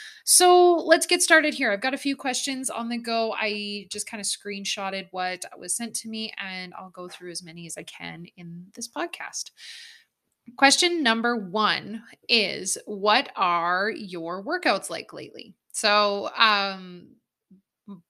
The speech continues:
good question, legit question. Uh, my workouts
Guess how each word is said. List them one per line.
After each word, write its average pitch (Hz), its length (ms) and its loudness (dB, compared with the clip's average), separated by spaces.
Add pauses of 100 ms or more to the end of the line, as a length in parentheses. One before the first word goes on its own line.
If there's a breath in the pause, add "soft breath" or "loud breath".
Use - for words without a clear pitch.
(320)
good 233 240 -2
question, 220 580 -6
legit 185 360 -12
question. - 460 -10 (360 loud breath)
Uh, 220 560 4
my 220 760 -4
workouts 185 680 -10